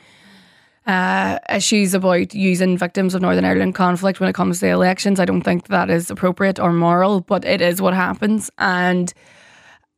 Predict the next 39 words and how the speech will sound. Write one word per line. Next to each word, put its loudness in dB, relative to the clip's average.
it, -8
listen, 0
it's 0
questions 0
for 0
Gerry 2
Adams -2
to 0
answer, 2
but -4
it -2
is -2
covered 0
in 2
the 0
book, 0
and 0
Jean 2
McConville's 0
family, 0
um, 0
feel 0
incredibly 0
let -2
down -2
by -2
the -2
Republican -2
movement -4
as -4
well. 2
And 0
you 2
need 4
to 2
remember, 0
Jean 4
McConville's 0
sons 0